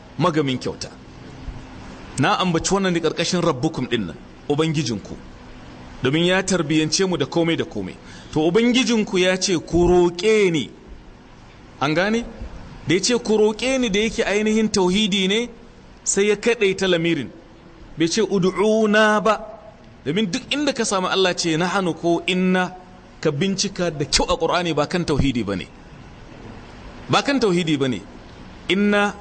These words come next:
nahanu nazzalna dhikra wa inna lahu," wannan ai ba tauhidi ba ne. Amma me? "Wa qala rabbukum ud'uni." Wannan tauhidi ne.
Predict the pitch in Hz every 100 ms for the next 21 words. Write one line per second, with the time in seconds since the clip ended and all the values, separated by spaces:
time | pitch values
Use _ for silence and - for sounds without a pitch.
0 | - 131 165 180 170 127 - - - 135
1 | 196 175 185 175 175 120 135 170 151 101
2 | - - 156 180 208 214 208 226 220 -
3 | - - - 240 254 240 233 196 175 156
4 | 127 110 - - - - - - - -
5 | - - - - - 175 226 247 240 233
6 | - - 165 196 208 214 208 190 180 196
7 | 185 185 180 165 190 220 190 160 170 214
8 | 247 156 104 - - - - - 165 254
9 | 202 175 151 127 95